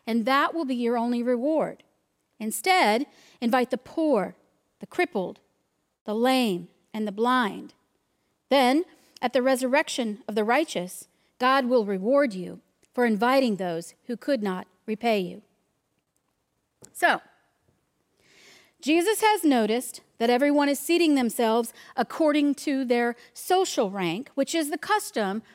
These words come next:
for that time. That's, that's what, that's how they, how seating assignments are made at these kinds of, of banquets.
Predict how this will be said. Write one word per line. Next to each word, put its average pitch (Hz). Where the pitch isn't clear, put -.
for 185
that 220
time. 196
That's, 233
that's 247
what, 277
that's 247
how 285
they, 277
how 311
seating 294
assignments 247
are 240
made 214
at 208
these 233
kinds 214
of, 190
of 196
banquets. 190